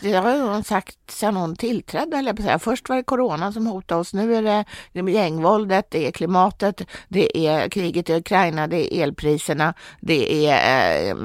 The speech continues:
m-, vacklande företag och jag vet inte vad.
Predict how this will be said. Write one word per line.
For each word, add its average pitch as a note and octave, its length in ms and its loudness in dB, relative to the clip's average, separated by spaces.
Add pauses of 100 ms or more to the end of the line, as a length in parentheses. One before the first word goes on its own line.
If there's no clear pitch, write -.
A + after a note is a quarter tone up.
(240)
m-, C#2+ 640 -10 (140)
vacklande C#3+ 460 0
företag D3 580 0
och C#3+ 100 0
jag C3 140 2
vet A#2 260 -4
inte A#2 220 -8
vad. - 280 -4